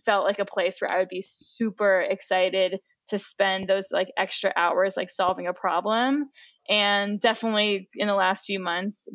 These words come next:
being back here, it's, like, very clear to me that, yeah, I'm just someone who's never gonna work somewhere where I'm not ex-,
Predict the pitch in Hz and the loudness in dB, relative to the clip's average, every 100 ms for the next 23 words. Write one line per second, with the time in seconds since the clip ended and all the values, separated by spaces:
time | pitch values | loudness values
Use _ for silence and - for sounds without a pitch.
0 | - 190 190 185 175 190 208 220 214 196 | -6 -4 0 2 2 2 0 0 0 -2
1 | 190 190 175 185 - 185 185 - 202 214 | -2 0 2 0 -2 -6 -6 -6 -4 -2
2 | 214 196 196 190 233 - - - - 208 | -2 0 0 0 -6 -12 -20 -14 0 2
3 | 185 202 226 - 202 208 208 214 202 196 | 2 0 0 0 0 0 0 0 -2 0
4 | 180 185 190 185 - 180 - 202 202 208 | 0 0 0 -2 -2 -4 -4 -4 0 4
5 | 208 208 196 185 190 185 160 - 190 _ | 6 6 4 4 2 2 2 0 -2 _
6 | _ _ - - | _ _ -16 -14